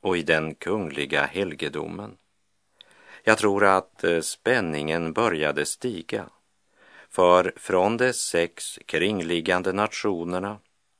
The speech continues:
hade plötsligt det hela ryckt betydligt närmare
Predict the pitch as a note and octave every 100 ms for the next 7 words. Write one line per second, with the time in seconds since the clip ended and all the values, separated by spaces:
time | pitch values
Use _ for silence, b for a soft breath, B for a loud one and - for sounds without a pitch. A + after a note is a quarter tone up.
0 | _ - - - A2+ G#2 - D3 B2+ -
1 | E2 - A2+ B2+ B2+ D#2 D#2+ F#2+ D2+ E2
2 | B2 - - A2 A#2 - D#2+ D2 D2+ D#2
3 | E2+ G2 B2 E2+ D#2+ G#2 D#3 D#2+